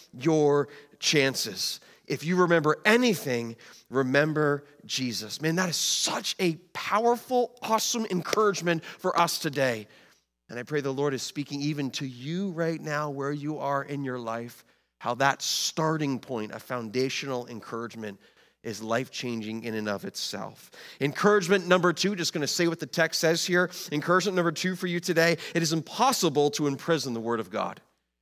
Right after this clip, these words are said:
It is impossible to imprison. And I love this point so much. So take heart, right? The encouragement train keeps coming. Look at verse nine. Verse nine says,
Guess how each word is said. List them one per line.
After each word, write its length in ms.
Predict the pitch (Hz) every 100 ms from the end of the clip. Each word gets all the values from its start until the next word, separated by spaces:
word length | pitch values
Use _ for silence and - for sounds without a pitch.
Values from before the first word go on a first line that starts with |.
| _ _ 185
It 60 |
is 140 | 180 180
impossible 880 | 180 - 247 262 170 151 156 151 - -
to 140 | - 170
imprison. 420 | 156 160 147 127
And 80 | 117
I 60 |
love 180 | 117 113
this 140 | 110
point 220 | - 110 -
so 100 | 107
much. 180 | 104
So 80 | -
take 240 | 127 214 220
heart, 200 | 214 165
right? 200 | 214 220 -
The 80 | 180
encouragement 480 | 170 196 233 233 208
train 240 | 220 233
keeps 220 | 226 196
coming. 340 | - 233 247 233 -
Look 120 | 202
at 100 | 220
verse 220 | 208 214 202
nine. 380 | 208 254 208 - _ _ _ - -
Verse 180 | 190 175
nine 200 | 190 190
says, 340 | 175 170 175